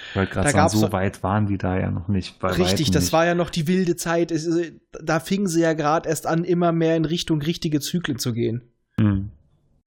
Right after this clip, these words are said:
Speaker 2: Also ich sag mal, der erste richtige Zyklus, den man mit Zyklen von heute gleichsetzen kann, der kommt ja erst noch.
Speaker 1: Ja.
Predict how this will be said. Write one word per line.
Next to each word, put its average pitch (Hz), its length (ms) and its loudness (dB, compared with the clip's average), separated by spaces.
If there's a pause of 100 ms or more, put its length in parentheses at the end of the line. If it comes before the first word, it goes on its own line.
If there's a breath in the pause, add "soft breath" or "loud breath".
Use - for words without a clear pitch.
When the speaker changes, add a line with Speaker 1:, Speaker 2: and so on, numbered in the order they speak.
Speaker 2:
Also 151 260 2
ich 165 140 -2
sag 170 160 0
mal, 165 100 2
der 147 140 2
erste 156 380 0
richtige 165 360 -2
Zyklus, 175 960 -2
den 143 160 -4
man 147 420 -4
mit 160 200 -6
Zyklen 175 400 -2
von 135 220 -2
heute 151 320 0
gleichsetzen 143 580 -2
kann, 120 180 -2
der 113 100 -2
kommt 151 360 -2
ja 131 80 2
erst 110 300 0
noch. 113 220 -4
Speaker 1:
Ja. - 40 -20